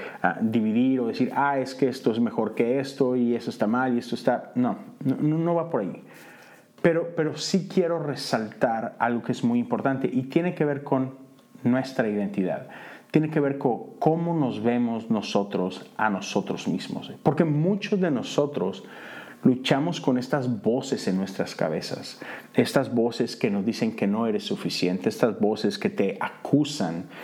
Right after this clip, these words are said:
Lo hablábamos la semana pasada, ¿no? Ese trabajo del diablo de, de acusador que primero empieza a seducirte,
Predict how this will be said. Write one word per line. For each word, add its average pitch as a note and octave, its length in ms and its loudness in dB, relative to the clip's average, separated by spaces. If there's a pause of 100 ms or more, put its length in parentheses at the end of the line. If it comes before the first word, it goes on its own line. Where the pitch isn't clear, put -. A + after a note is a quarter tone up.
(180)
Lo A2 120 6
hablábamos A2+ 440 2
la A#2+ 100 -2
semana G#2+ 340 0
pasada, - 400 0
¿no? G#2+ 200 -2
Ese A#2+ 420 2
trabajo A2+ 420 0
del G2 160 2
diablo G#2+ 280 0
de, G#2 160 -2 (320)
de G#2 60 6
acusador B2 540 2
que G#2+ 140 0
primero C3 500 2
empieza D3 340 0
a - 40 -10
seducirte, C3 1040 0